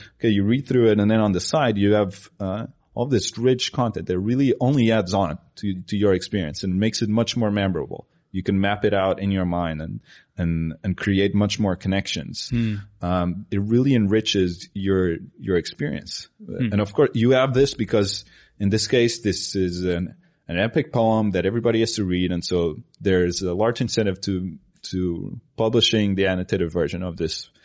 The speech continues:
Speaker 1: book that is no longer under copyright. And so
Speaker 2: Yeah.
Speaker 1: there you, you can have those type of things. But
Speaker 2: Yeah.
Speaker 1: for, for a lot of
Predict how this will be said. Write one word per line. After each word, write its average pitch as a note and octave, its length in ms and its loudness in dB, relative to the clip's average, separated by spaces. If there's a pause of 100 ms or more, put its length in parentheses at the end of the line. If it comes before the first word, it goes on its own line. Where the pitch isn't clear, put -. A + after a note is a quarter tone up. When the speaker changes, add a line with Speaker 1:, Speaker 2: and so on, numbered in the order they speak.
(340)
Speaker 1:
book D#3+ 200 2
that G2 120 4
is F#2 220 2
no G2+ 180 2
longer F#2+ 300 2
under F2+ 180 2
copyright. G2+ 640 0 (220)
And G2+ 120 -12
so - 120 2
Speaker 2:
Yeah. G#2+ 60 4
Speaker 1:
there G#2 240 4
you, G2 320 -2
you G2+ 160 0
can G2+ 140 -2
have F#2 180 2
those - 200 -2
type D#2+ 180 -4
of - 60 -14
things. F2 400 -10 (120)
But G2 160 -2
Speaker 2:
Yeah. - 60 -8
Speaker 1:
for, G2 320 2
for G2+ 300 2
a F#2 80 2
lot A2+ 200 2
of G2+ 260 -2